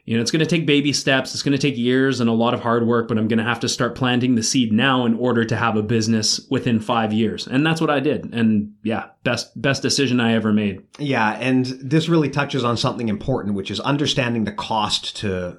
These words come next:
Speaker 2: creating a business. And I don't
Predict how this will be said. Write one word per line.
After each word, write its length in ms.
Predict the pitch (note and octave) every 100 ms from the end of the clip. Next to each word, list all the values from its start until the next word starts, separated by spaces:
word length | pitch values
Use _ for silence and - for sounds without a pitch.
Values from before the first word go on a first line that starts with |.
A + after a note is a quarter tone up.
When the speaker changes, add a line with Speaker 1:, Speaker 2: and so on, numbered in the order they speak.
| _
Speaker 2:
creating 420 | - A2 F#2+ F#2+
a 40 | F2+
business. 600 | F2 F2 E2+ D#2 - - - - - - -
And 440 | A2+ G#2+ G#2+ G#2+
I 100 | C#3
don't 320 | D#3+ D3+ -